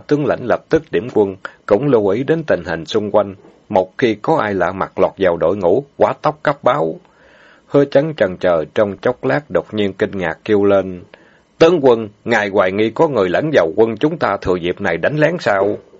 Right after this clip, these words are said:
"Thừa dịp đánh lén hả? Ta thấy hắn không có đảm lượng này đâu." Lâm đại nhân hừ một tiếng:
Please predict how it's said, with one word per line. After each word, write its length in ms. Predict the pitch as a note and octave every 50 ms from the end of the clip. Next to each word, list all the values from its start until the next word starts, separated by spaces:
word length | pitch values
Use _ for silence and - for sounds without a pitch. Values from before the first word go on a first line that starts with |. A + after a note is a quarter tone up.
| _ - - - - - - - - - _ _ _ _ _ _ _ - C3 C3+ A#2 -
"Thừa 180 | - G2 D#2+ D#2+
dịp 160 | D#2 F2 E2+ - -
đánh 160 | A2+ A#2+ C3+
lén 240 | C3+ C3+ C#3+ E3+ E3+
hả? 260 | D3 G2 F#2 A2 C#3 - _ _
Ta 180 | - A#2 G2 F2
thấy 180 | - A#2+ C3 C#3
hắn 220 | C3+ C#3+ E3+ F#3
không 220 | D#3+ - A#2 G#2 G#2
có 120 | C3 D3+ A#2+
đảm 200 | F#2+ F2 A#2+ B2+
lượng 220 | G#2 F2 F#2 A2+
này 180 | G#2+ E2+ E2 E2+
đâu." 380 | F2+ F#2+ G#2+ G#2 G#2+ G2+ F#2+ - _ - - - - - - _ -
Lâm 280 | G#2+ A#2 A2+ G#2+ G2
đại 140 | F#2 F2+ F#2
nhân 280 | G2+ G#2+ A2 G#2 G#2 G2+
hừ 200 | G2 G#2 F2 D#2+
một 320 | D2+ D#2+ E2 D#2+ - -
tiếng: 360 | - A2+ B2 B2+ D#3 F3+ F#3